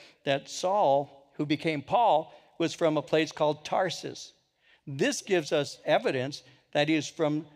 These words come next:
southern Tarsus. Why? Because he said, "The grace of our Lord Jesus Christ be with y'all." There's a little Bible tidbit for you.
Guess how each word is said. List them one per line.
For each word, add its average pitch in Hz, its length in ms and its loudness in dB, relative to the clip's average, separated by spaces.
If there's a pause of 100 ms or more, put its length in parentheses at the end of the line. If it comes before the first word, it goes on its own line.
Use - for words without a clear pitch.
southern 214 640 -2
Tarsus. 117 640 -8
Why? 202 280 -2 (340)
Because 151 360 0
he 160 100 -2
said, 170 340 -2
"The 160 80 -4
grace 151 360 -2
of 165 80 -8
our 165 140 2
Lord 151 280 0
Jesus 151 380 -6
Christ 160 540 -6 (300)
be 139 140 -4
with 139 220 -4
y'all." 135 680 -2 (2250)
There's 131 200 -6
a 139 60 -2
little 123 380 0 (200)
Bible 123 380 2
tidbit 117 580 -6
for 127 240 -6
you. 120 260 -6